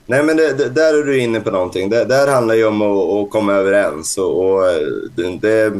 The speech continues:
jag kan ta ett, ett, eh, exempel som, som jag tycker är väldigt, eh, glad över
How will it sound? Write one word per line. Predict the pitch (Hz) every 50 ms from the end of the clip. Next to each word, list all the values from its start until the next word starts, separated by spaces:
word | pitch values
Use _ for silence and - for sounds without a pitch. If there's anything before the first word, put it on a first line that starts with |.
| 104 104 -
jag | 110 113 117 120 127 120 107 - - -
kan | - 123 113
ta | 123 120 117 113 113
ett, | 127 131 131 - - - - -
ett, | 120 127 127 127 - -
eh, | 123 120 120 117 104 98 - - - - -
exempel | - - 110 - 120 117 107 104 107 107
som, | - 113 107 101 95
som | - 110 107
jag | 110 113 117 117
tycker | - 123 - 120 110
är | 110 110 110 110 107 110 - _ _ - - - - - - -
väldigt, | - 123 131 123 117 120 107 - - - -
eh, | 113 107 107 110 110 107 104 104 101 101 - _ _ _ - - -
glad | 101 98 110 117 120 123 127 123 123
över | 123 120 117 110 113 113 113 107 107 123